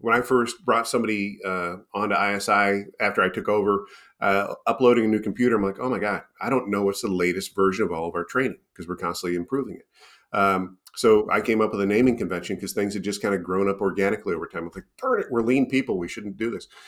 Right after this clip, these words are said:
Um, so we came up with folder standards, what goes in each folder.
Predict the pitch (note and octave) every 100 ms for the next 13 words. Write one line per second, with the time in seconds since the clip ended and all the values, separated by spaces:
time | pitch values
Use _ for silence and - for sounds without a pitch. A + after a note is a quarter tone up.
0 | - _ - G#2+ G2+ G2 B2+ B2+ B2+ B2
1 | B2 A2+ A#2 B2+ G#2 - F#2 F2+ - F#2+
2 | G#2+ G#2+ G#2+ G#2 G#2 G2+ - G#2 A2 G2